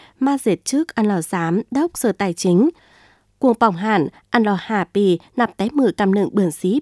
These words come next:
bì sòng bắt sao. Có cuồng mơ nỉ, Đảng ủy khối cơ quan cánh doanh nghiệp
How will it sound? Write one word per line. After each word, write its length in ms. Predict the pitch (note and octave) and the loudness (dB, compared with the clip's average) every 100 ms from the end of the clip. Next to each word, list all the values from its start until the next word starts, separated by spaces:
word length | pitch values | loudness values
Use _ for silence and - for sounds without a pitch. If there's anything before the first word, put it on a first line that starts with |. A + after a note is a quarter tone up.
| - | -2
bì 180 | G3 E3 | 0 0
sòng 200 | F#3+ - | -2 -4
bắt 120 | - | -6
sao. 380 | - B3+ C4 B3+ _ _ _ - - _ | -2 2 2 0 _ _ _ -20 -20 _
Có 100 | A3+ | -2
cuồng 300 | A3+ A#3 G#3+ | 2 4 4
mơ 60 | A3 | 4
nỉ, 260 | A#3 G3+ - - - | 4 4 0 -12 -4
Đảng 200 | A3+ - | -2 0
ủy 220 | G#3+ F3 | 0 0
khối 200 | - A3 | 0 -2
cơ 100 | C4 | -2
quan 560 | - G3+ G3 F3 E3+ E3+ - - _ - | -4 -2 0 2 2 0 -6 -20 _ -8
cánh 280 | G#3 F3+ B3+ | -2 2 2
doanh 260 | - A3+ E3 | 2 0 2
nghiệp 140 | F#3+ | 0